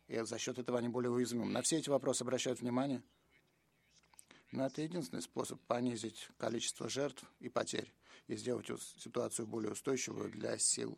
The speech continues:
безопасности Афганистана. Так что я разделяю опасения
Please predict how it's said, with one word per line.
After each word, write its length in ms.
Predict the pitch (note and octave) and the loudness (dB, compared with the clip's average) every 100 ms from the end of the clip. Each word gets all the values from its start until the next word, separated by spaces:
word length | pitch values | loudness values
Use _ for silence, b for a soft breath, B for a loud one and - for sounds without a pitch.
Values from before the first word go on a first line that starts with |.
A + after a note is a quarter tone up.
| - | -10
безопасности 680 | - - - A2+ A#2+ - | -4 -4 0 0 0 -2
Афганистана. 520 | A#2 A2+ A#2 - G2+ G2+ | -4 -2 -4 -2 -2 -2
Так 160 | - | -4
что 140 | - B2 | -2 -2
я 60 | |
разделяю 420 | A#2+ A2+ D3 C#3 G#2+ | -2 0 4 4 4
опасения 600 | - G#2+ A#2 G#2+ A2+ | 0 0 0 -2 -4